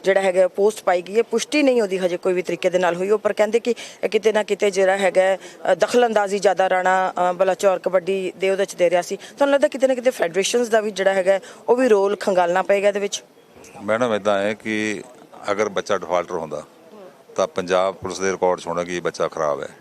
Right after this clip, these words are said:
Speaker 1: ਜੀ।
Speaker 2: ਐਸਾ ਉਹਦਾ ਕਿਸੇ ਵੀ ਗੈਂਗਸਟਰਾਂ ਨਾਲ ਜਾਂ ਕਿਸੇ ਵੀ ਜਿਹੜੇ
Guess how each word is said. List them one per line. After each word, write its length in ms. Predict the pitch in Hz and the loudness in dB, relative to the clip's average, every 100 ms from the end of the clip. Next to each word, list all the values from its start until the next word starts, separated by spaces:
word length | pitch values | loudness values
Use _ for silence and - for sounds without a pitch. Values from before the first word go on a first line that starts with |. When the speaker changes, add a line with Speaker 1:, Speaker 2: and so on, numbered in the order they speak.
| - | -18
Speaker 1:
ਜੀ। 180 | - - - - - | -18 -20 -20 -12 -4
Speaker 2:
ਐਸਾ 220 | 101 107 | -2 0
ਉਹਦਾ 180 | 113 110 | 0 -2
ਕਿਸੇ 340 | - 101 110 | -4 -2 -2
ਵੀ 280 | 101 101 95 - - - - - - - - - - 87 82 82 | 0 -2 -4 -10 -20 -20 -20 -20 -20 -20 -20 -20 -18 -14 -14 -6
ਗੈਂਗਸਟਰਾਂ 460 | 90 95 - 98 95 | -4 -4 -4 -2 0
ਨਾਲ 300 | 95 92 90 - - - - - | 0 -2 -4 -10 -20 -20 -12 -6
ਜਾਂ 80 | 101 | -2
ਕਿਸੇ 320 | 110 101 104 | 0 0 0
ਵੀ 260 | 101 98 90 73 - - | 0 -2 -2 -6 -16 -12
ਜਿਹੜੇ 460 | 87 98 101 92 | -4 -2 0 -2